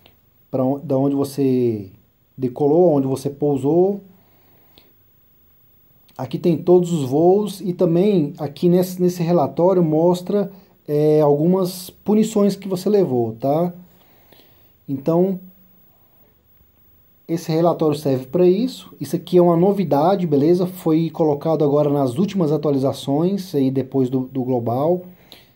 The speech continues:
São cento e quarenta e cinco páginas aqui, ó. Eu não vou mostrar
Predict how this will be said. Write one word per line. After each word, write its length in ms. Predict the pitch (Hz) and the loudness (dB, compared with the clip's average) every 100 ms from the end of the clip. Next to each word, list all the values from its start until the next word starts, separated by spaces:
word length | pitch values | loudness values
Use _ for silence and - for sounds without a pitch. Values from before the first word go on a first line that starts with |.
| _ | _
São 640 | - - 160 160 156 139 | -18 -6 -2 0 0 -2
cento 300 | 139 190 190 | -2 -4 -2
e 20 | |
quarenta 320 | - 165 156 | -2 0 0
e 40 | 151 | -4
cinco 280 | - 147 | -8 -12
páginas 480 | - 131 131 127 123 | -8 -4 -2 -2 -4
aqui, 320 | 117 117 175 | -6 -10 -6
ó. 160 | 196 120 - _ _ _ _ - | -4 -4 -10 _ _ _ _ -12
Eu 60 | |
não 140 | 135 156 | -6 -4
vou 120 | 156 | -4
mostrar 480 | 165 135 - 151 | -2 -4 -4 -4